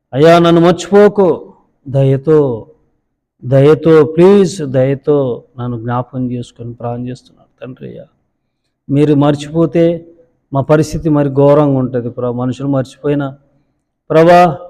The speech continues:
పెద్ద సమస్య ఉండదేమో, కానీ మీరు మర్చిపోతే మా పరిస్థితి మరి, ఆ పరిస్థితులే దారుణంగా తలక్రిందులైపోతాయి. మరి దిక్కులేని వారంగా ఉంటాం. అయ్యా దయతో మమ్మల్ని జ్ఞాపకం చేసుకోండి.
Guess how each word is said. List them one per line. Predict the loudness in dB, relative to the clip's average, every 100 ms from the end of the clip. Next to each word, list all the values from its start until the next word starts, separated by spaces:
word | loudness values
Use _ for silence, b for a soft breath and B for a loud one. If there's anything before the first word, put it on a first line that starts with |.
| -20 _ _ _
పెద్ద | -4 -2
సమస్య | 0 0 0 2
ఉండదేమో, | 2 2 2 2
కానీ | 4 4
మీరు | 4 6 6
మర్చిపోతే | 4 2 -2 -4 -2 -2 -4 -6 _ _ _ _ _ _
మా | -8
పరిస్థితి | -2 -2 -2 -2
మరి, | -2 0 -2 -6 -12 _ _ _ _ _ _ _
ఆ | -8 -8
పరిస్థితులే | -2 0 0 -2 -2 0 2 2
దారుణంగా | 4 4 4 2 -2
తలక్రిందులైపోతాయి. | 0 0 0 0 0 0 0 -2 -4 -2 -4 -6 -16 _ _ _ _ _ -10
మరి | -4 -2 -2 -4 -8
దిక్కులేని | -4 -4 -2 2 2 4
వారంగా | 4 4 2 0
ఉంటాం. | -2 -2 -6 -6
అయ్యా | -4 0 2 0 -8 -20 _ _ _ _ _ _ _ _ _ _ _ _ _ -2
దయతో | 2 2 2
మమ్మల్ని | 2 2 0
జ్ఞాపకం | -2 -4 -4 -8 -8
చేసుకోండి. | -10 -14 -20 -20